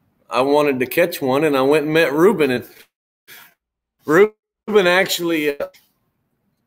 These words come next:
Ruben actually had a trainer lion in the pen, and he, you know, when, when I went to see him, and, and, uh, he said, "If you wanna,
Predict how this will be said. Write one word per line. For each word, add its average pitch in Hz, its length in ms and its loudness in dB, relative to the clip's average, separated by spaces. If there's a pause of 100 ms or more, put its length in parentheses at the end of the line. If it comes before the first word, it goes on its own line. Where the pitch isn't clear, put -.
(360)
Ruben 175 340 -2
actually 165 380 -2
had 156 120 2
a 135 100 -4
trainer 156 420 -4
lion 123 320 -6
in 120 100 -8
the 113 80 -10
pen, 139 480 -8 (760)
and 107 480 -6 (440)
he, 127 280 -8 (160)
you 135 160 -2
know, 104 160 -6 (380)
when, 123 280 -2
when 135 140 -2
I 123 60 0
went 139 220 0
to 117 80 -8
see 160 320 0
him, 139 140 0
and, 92 140 -10 (640)
and, 104 440 -4
uh, 98 160 -4 (760)
he 131 220 -2
said, - 160 -6 (920)
"If 113 320 -2
you 139 160 -2
wanna, 139 400 -2